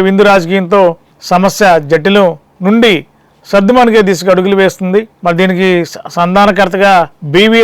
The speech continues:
రాఘవయ్య చౌదరి గారు వ్యవహరిస్తున్నారు. మరి అక్కడ వారి సారథ్యంలోనే ఈ ఇద్దరు నాయకులు, రెడ్డప్ప నాయుడు గారు, బడేటి సెంటి గారు, వారు అనుచరగణం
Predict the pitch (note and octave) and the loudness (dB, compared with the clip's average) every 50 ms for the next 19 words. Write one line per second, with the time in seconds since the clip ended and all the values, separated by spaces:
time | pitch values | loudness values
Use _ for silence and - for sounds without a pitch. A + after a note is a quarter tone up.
0 | G#3+ F#3+ F3+ F3+ F#3+ G3+ G3 G#3+ G3+ F3+ G3+ G3 G3 F#3+ F#3 G3 G3 F#3 F#3 F3 | 4 4 4 4 4 4 2 2 2 2 2 2 2 2 2 2 2 2 2 2
1 | F3+ F#3 F#3 E3+ - - F#3+ F#3 F#3 F#3 G3+ A3 A3+ _ _ _ _ _ _ _ | 2 2 0 0 -4 -4 -2 0 2 2 0 0 -2 _ _ _ _ _ _ _
2 | _ _ _ _ _ _ _ _ _ _ _ _ - G3 F#3 F3+ F3 G3 F#3+ F#3+ | _ _ _ _ _ _ _ _ _ _ _ _ -4 -2 0 0 0 0 0 2
3 | F#3 F3 F3 F3 F3+ F3+ - F#3+ F3+ F#3 F#3+ F#3+ F3 E3+ F#3+ F#3+ G3 F#3+ G3 G#3 | 2 4 4 2 2 2 2 2 2 2 2 2 2 0 0 2 2 2 2 2
4 | G#3 F#3 F3 F3 F3 _ _ _ _ _ _ _ _ _ _ _ _ G#3 F#3 F3+ | 0 0 -2 -4 -8 _ _ _ _ _ _ _ _ _ _ _ _ -6 -4 0
5 | F3+ F3+ E3 E3 G3 F#3+ F#3+ F#3 F3+ D#3+ D#3 C3+ C#3 C3+ D3 E3 F3+ F#3+ - - | 0 0 2 2 2 2 2 2 2 0 0 -2 -4 -4 -2 0 0 -2 0 0
6 | F#3+ F#3+ F#3+ F#3 F#3 F#3+ F#3+ F#3 E3+ F3 F3+ F#3+ F3+ D#3+ E3+ F3+ E3+ F3 F3 F#3+ | 0 0 2 2 2 2 2 2 2 2 2 2 0 0 -2 -2 0 2 2 2
7 | F#3+ F#3+ F3+ F3 E3+ F3 F3+ E3 - G3+ F#3+ F3 D#3+ D#3 C#3 C#3 | 2 2 2 2 2 0 0 0 0 0 2 2 0 -2 -4 -4